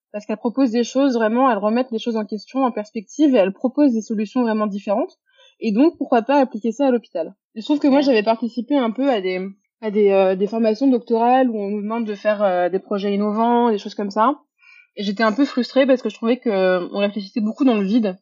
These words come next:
Speaker 1: qu'on s'appuyait pas forcément sur des vrais besoins du terrain pour, euh, réfléchir à des vraies solutions à des problèmes, que, euh, on faisait beaucoup de,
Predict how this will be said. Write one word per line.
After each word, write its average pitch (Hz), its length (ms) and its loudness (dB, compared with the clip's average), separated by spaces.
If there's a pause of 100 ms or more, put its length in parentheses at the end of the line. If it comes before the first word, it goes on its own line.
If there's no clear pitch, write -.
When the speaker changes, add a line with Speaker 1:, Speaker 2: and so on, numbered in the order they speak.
(400)
Speaker 1:
qu'on 208 120 -4
s'appuyait 202 380 -2
pas 247 120 0
forcément 247 400 -2
sur 226 180 -2
des 190 100 0
vrais 196 160 0
besoins 220 280 -2
du 196 120 -6
terrain 214 340 0
pour, 214 220 -2
euh, 185 400 2
réfléchir 196 420 -4
à 208 60 4
des 185 120 -2
vraies 196 140 0
solutions 208 420 -6
à 208 40 -2
des 185 100 -2
problèmes, 202 500 0 (760)
que, 233 80 -4
euh, 190 580 2
on 202 100 -4
faisait 196 140 -2
beaucoup 220 320 -4
de, 180 600 0